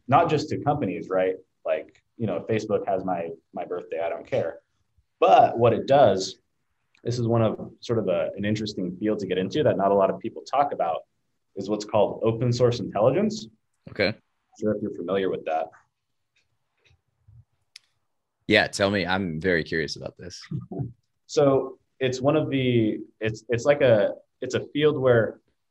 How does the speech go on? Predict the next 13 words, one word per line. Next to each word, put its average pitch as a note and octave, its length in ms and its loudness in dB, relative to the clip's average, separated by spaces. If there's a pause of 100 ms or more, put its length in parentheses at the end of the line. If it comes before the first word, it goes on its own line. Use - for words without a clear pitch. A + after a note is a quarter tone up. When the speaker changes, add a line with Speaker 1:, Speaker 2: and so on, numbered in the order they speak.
(320)
Speaker 1:
basically B2+ 400 2
the A2+ 160 4
idea G2 360 2
is F2+ 500 -4
how C#3+ 200 -2
much D#3 240 2
can D3 100 -2
you B2 200 0
find A2 240 0
out G2+ 240 2
about G2 220 -2
a - 40 -10 (100)
person, F#3+ 540 -4